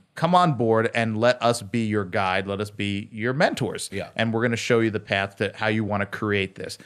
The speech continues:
Speaker 1: And everyone's gonna be different, and you gotta have that unique talent, of course. And you're gonna say, "All right, here, we've laid it all out, and I can tell you that this is the path because I worked with all the people that made it down that path, and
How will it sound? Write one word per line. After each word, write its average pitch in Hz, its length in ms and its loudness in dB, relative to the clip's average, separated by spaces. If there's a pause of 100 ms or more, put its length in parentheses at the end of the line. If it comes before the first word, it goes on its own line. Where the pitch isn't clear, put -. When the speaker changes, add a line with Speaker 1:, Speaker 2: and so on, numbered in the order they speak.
(120)
Speaker 1:
And 160 100 2
everyone's 185 300 4
gonna 196 140 2
be 202 80 4
different, 147 340 4
and 135 100 -2
you 127 60 0
gotta 135 240 4
have 135 160 0
that 131 160 2
unique 127 300 0
talent, 113 280 0
of 110 140 -6
course. 101 340 0 (340)
And 117 640 0 (400)
you're 135 360 2
gonna 160 180 2
say, 123 540 4 (420)
"All 160 80 6
right, 117 80 2
here, 143 260 0
we've 127 220 -2
laid 156 180 4
it 151 100 0
all 113 260 2
out, 113 280 0
and 104 240 -2 (180)
I 117 260 0 (180)
can 110 160 -2
tell 208 280 0
you 160 120 2
that 113 180 0
this 117 160 -2
is 110 140 -6
the 104 80 -8
path 113 400 0
because 110 480 0 (560)
I 131 40 -6
worked 131 260 0
with 127 120 -2
all 123 80 4
the 117 80 0
people 127 320 -4
that 120 360 0 (140)
made 139 240 2
it 139 120 0
down 180 240 2
that 147 180 2
path, 131 300 2
and 123 240 -2